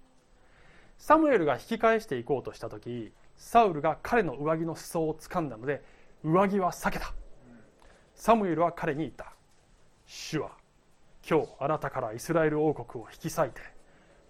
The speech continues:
これをあなたより優れた隣人に与えられました。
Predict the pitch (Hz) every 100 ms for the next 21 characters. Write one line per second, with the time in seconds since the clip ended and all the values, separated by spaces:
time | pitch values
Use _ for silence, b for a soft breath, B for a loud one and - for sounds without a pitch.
0 | - 170 165 147 170 156 127 117 - 147
1 | 143 127 110 131 131 127 127 127 - 127
2 | 127 117 110 104 - -